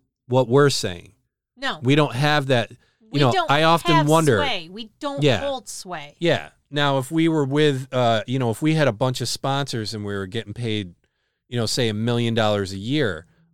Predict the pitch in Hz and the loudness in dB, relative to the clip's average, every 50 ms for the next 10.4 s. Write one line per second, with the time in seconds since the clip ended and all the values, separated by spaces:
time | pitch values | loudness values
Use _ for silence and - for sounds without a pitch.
0 | _ _ _ 196 208 240 302 311 247 - 359 466 466 - - - 330 320 330 - | _ _ _ -20 -14 -12 -10 -10 -8 -6 -6 -6 -6 -8 -8 -4 -4 -4 -4 -4
1 | - 339 302 285 320 339 302 - 320 311 311 311 311 294 277 294 294 294 294 302 | -6 -6 -6 -6 -6 -10 -12 -12 -12 -12 -12 -12 -12 -10 -8 -6 -6 -6 -6 -6
2 | - - - 370 370 370 294 175 156 - _ _ _ _ - 180 202 175 127 107 | -8 -8 -6 -6 -4 -4 -6 -8 -10 -16 _ _ _ _ 0 2 4 4 4 4
3 | - 127 127 143 139 320 349 165 156 151 - - 160 151 147 151 147 - 151 135 | 2 2 2 2 2 2 4 4 4 4 4 2 2 4 4 2 2 2 2 0
4 | - 135 147 170 180 180 151 160 170 175 180 190 180 - 175 160 147 175 175 160 | 0 2 4 4 4 4 4 2 2 2 2 2 2 2 0 2 2 2 2 2
5 | - - 147 - - 165 180 190 202 196 170 127 101 90 80 78 78 - _ _ | 0 0 -2 -2 -2 -2 -2 0 0 2 0 0 0 -2 -4 -6 -10 -16 _ _
6 | - 131 127 120 117 107 - - - _ _ _ _ _ _ _ _ _ _ _ | -4 0 0 2 0 0 -2 -6 -10 _ _ _ _ _ _ _ _ _ _ _
7 | - 143 131 117 117 127 147 175 185 170 170 170 156 139 135 165 160 165 160 151 | 0 0 0 0 0 0 2 2 2 4 2 2 2 2 0 0 2 0 0 -2
8 | 135 - - 151 139 135 131 123 120 104 110 101 101 117 110 110 107 110 104 101 | -4 -4 -2 0 4 4 4 4 2 0 -2 -2 -2 0 0 0 0 -2 -2 -2
9 | 107 104 110 117 107 101 95 104 107 98 95 95 104 120 151 160 127 110 - - | -2 -2 0 0 0 -2 -2 -2 -4 -4 -4 -4 -4 -6 -4 -4 -6 -8 -12 -16
10 | 240 220 208 156 131 - _ | -12 -10 -10 -10 -10 -12 _